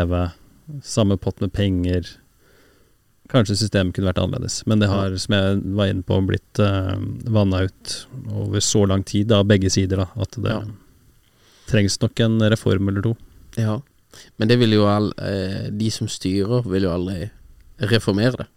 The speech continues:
Speaker 1: Nei.
Speaker 2: Så det er jo også da,
Speaker 1: Du må ha en, eh, idealist av noe slag, da. Skulle hatt en Bernie Sanders som ikke har noe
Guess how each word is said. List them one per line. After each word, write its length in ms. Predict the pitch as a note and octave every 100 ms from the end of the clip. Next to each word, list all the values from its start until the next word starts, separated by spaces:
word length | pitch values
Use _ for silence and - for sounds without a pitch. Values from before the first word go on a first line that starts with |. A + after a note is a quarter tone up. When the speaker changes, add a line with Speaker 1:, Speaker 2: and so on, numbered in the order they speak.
| _ - - -
Speaker 1:
Nei. 140 | A#2 B2+ - -
Speaker 2:
Så 180 | - A2
det 120 | A2+
er 60 | A2
jo 120 | G#2
også 240 | - A#2
da, 180 | G#2+ F2
Speaker 1:
Du 220 | G2 G2+ B2
må 100 | A#2+
ha 140 | G2+ G#2
en, 160 | A2
eh, 260 | A2+ A2 A2
idealist 360 | A2 G2 -
av 80 | G2+
noe 80 | G2
slag, 200 | G2+ A2
da. 120 | G#2+
Skulle 160 | - A2+
hatt 100 | A2+
en 240 | A2 G#2
Bernie 220 | G2+ F#2+ F#2+
Sanders 380 | F#2+ F#2 G2+
som 220 | - G#2+ G2+
ikke 220 | F#2+ G2
har 120 | G2
noe 600 | G2 F#2+ G2 G2 F#2+ F#2+